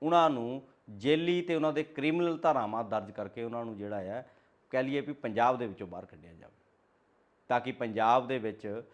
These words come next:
ਪੰਜਾਬ ਦੀ ਪਹਿਚਾਣ, ਪੰਜਾਬ ਦੀ ਜਵਾਨੀ, ਪੰਜਾਬ ਦੇ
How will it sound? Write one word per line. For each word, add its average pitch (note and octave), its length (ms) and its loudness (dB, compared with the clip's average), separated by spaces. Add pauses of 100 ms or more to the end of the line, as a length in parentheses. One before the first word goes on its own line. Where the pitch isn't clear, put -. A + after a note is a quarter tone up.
(300)
ਪੰਜਾਬ C3+ 400 6
ਦੀ C3+ 120 -4
ਪਹਿਚਾਣ, G#2+ 680 -2 (480)
ਪੰਜਾਬ A2 340 2
ਦੀ G#2 120 -8
ਜਵਾਨੀ, A2 580 -2 (760)
ਪੰਜਾਬ A#2 400 2
ਦੇ B2 300 -6